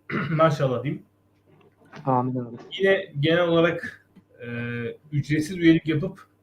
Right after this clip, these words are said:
Speaker 1: <clears throat> ücretsiz bahis oyunlarını da görebilirsiniz. Her hafta bir tane tahmincinin, e, pardon, her hafta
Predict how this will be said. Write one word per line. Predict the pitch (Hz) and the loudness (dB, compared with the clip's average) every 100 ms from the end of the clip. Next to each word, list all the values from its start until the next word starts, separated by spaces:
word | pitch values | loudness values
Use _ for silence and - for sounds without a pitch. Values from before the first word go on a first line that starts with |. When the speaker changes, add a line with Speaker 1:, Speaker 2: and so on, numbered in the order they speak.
| - | -8
Speaker 1:
<clears throat> | - - | -8 -8
ücretsiz | 135 147 151 147 - 139 | -6 -2 -2 -4 -6 0
bahis | 147 156 151 | 2 2 0
oyunlarını | 143 143 143 | 2 2 2
da | |
görebilirsiniz. | 131 131 135 156 - 160 - - | 0 -2 0 -2 -2 -8 -8 -4
Her | 131 | -2
hafta | 135 - 139 | -2 -2 -6
bir | 135 | -6
tane | - 139 | -4 -4
tahmincinin, | 143 139 139 135 151 160 _ _ _ _ _ _ _ _ _ _ | -2 -2 -2 -2 -4 -4 _ _ _ _ _ _ _ _ _ _
e, | 117 113 113 | -14 -12 -10
pardon, | - 123 101 - - | -6 -4 -6 -14 0
her | 165 | 4
hafta | 175 143 - 214 214 | 4 0 0 -2 -2